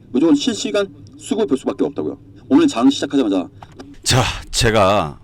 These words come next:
이런 시나리오대로 여러분께 계속 강조를 드려왔습니다. 그런데 자, 오늘 어떤 추세로 지금 가고 있는지 한번 보여드리도록 할게요. 제가 항상 분봉 차트를 보여드리거든요. 이 분봉 차트에서 제가 말씀드렸던 여기가 일 차,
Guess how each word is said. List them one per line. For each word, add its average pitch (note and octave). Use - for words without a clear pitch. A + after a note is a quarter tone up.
이런 C#3
시나리오대로 C3+
여러분께 G#2
계속 F#2+
강조를 G2
드려왔습니다. C#2
그런데 F2+
자, D2
오늘 E2+
어떤 D#3+
추세로 D#3
지금 A#2+
가고 F#2
있는지 F2+
한번 G#2+
보여드리도록 E2
할게요. D2+
제가 A2+
항상 C3
분봉 D3
차트를 C#3+
보여드리거든요. D2+
이 F#2+
분봉 G#2+
차트에서 F#2
제가 B2
말씀드렸던 G#2+
여기가 E2+
일 C3
차, -